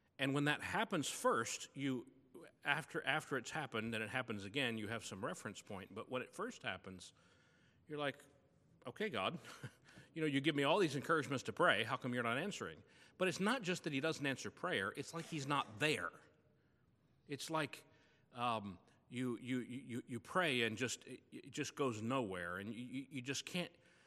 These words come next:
you, you, you're just struggling, and there are periods like that in the Christian life. And I, I wanted to answer that question. The, the way I phrased it is, when God is silent. What do you do when God is silent? And so I want to try to answer that for you tonight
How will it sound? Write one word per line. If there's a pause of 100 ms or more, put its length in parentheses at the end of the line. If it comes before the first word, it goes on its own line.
(160)
you,
you,
you're
just
struggling,
and
there
are
periods
like
that
in
the
Christian
life.
And
I, (420)
I
wanted
to
answer
that
question.
The,
the
way
I
phrased
it
is, (380)
when
God
is
silent.
What
do
you
do
when
God
is
silent? (880)
And
so
I
want
to
try
to
answer
that
for
you
tonight